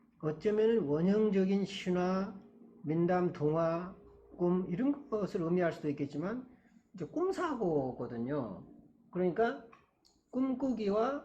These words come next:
사고하기 이 두 과정인 거죠. 이것은 감각 자료를,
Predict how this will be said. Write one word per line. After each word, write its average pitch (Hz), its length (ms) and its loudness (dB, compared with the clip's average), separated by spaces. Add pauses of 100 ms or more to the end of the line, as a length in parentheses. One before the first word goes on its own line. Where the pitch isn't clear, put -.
(280)
사고하기 170 920 0
이 220 240 0
두 165 560 0
과정인 147 420 0
거죠. 120 480 -6 (600)
이것은 247 360 0 (600)
감각 233 640 2
자료를, 202 760 2